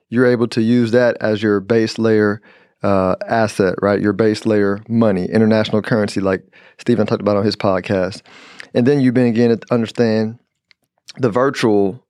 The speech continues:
uh, aspect of this thing where you got Facebook becoming Meta, you know, you have Zoom blowing up, right?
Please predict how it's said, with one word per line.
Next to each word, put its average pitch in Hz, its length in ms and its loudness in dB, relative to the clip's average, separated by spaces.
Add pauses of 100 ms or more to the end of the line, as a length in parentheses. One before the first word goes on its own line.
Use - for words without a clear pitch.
uh, 101 220 0
aspect 104 440 -2
of 101 60 -4
this 104 140 0
thing 101 320 0
where 101 260 2 (340)
you 110 100 -2
got 104 140 0
Facebook 110 500 -2
becoming 101 340 -2
Meta, 107 360 0 (360)
you 104 80 -4
know, 98 100 -2
you 101 140 -2
have 95 220 -2
Zoom 107 600 0
blowing 107 320 2
up, 107 240 0 (320)
right? 104 200 0